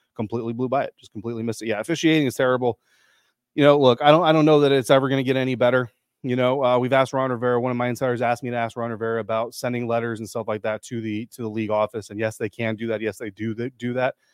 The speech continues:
But I've heard other coaches talk about doing that as well. I don't know that it's ever gonna get any better. And it's amazing to me that in a league where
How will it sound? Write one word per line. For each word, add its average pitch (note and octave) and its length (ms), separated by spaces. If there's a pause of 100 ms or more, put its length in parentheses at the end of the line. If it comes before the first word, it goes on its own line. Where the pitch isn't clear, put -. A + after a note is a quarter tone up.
(220)
But B2 160
I've B2 140
heard B2+ 120
other A#2 160
coaches - 320
talk A#2+ 160
about A2+ 180
doing A2 180
that G#2+ 100
as G2 100
well. G#2+ 280 (580)
I B2+ 80
don't B2 140
know A2+ 180
that G2+ 140
it's G2 100
ever G#2 140
gonna G2+ 120
get G#2 100
any G2+ 100
better. G#2 220
And A2 80
it's G#2+ 80
amazing C#3 640
to C3 100
me A#2 160
that A2+ 160
in A#2+ 220
a B2 100
league A#2+ 480
where A2+ 420